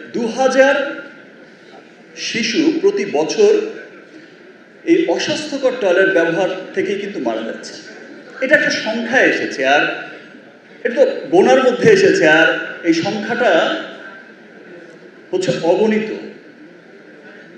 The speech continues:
সবকিছু, সবকিছু তো আর হিসাবের মধ্যে আসে না। এবং শুধু শিশুরা না,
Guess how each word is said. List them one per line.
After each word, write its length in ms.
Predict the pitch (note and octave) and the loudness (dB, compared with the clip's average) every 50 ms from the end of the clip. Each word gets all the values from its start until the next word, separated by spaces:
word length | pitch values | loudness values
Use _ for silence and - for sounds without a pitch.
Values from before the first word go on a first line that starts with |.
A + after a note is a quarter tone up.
| - - - - - - - | -20 -20 -20 -20 -10 -2 0
সবকিছু, 420 | E3 E3+ E3 - G3 F#3+ - G3+ F#3+ - - - - F3+ D#3+ D#3+ D#3+ | 2 2 2 0 -2 -2 0 0 0 0 0 -4 -4 -6 -6 -4 -2
সবকিছু 380 | F3 F3 - - E3+ - G3 | -4 -2 0 0 0 0 0
তো 100 | F#3 F3 | 0 0
আর 160 | E3 D#3+ D#3+ D#3 | 0 0 0 -2
হিসাবের 280 | - - E3+ E3 E3+ | -2 0 0 2 2
মধ্যে 280 | E3 D#3+ D#3+ D#3 - E3 | 0 0 -2 -2 -2 -2
আসে 260 | D3 C#3+ - - G3+ | -2 -2 -2 -2 -2
না। 320 | G3 G3 C#3+ - - - - - - - - - - - - - - - - - - - - - - - - - - - - - - | -2 -2 -2 -4 -6 -8 -10 -14 -18 -20 -20 -20 -20 -20 -20 -20 -20 -20 -20 -20 -20 -20 -20 -20 -20 -20 -20 -20 -20 -18 -14 -10 -6
এবং 160 | - A3 A#3+ | -6 -4 -4
শুধু 240 | - - C4+ - C4+ | -4 -4 -4 -4 -4
শিশুরা 460 | - - A#3+ - - C#4+ C#4 B3+ - | -4 -4 -4 -4 -2 -2 0 0 0
না, 180 | - - - | 0 -2 -4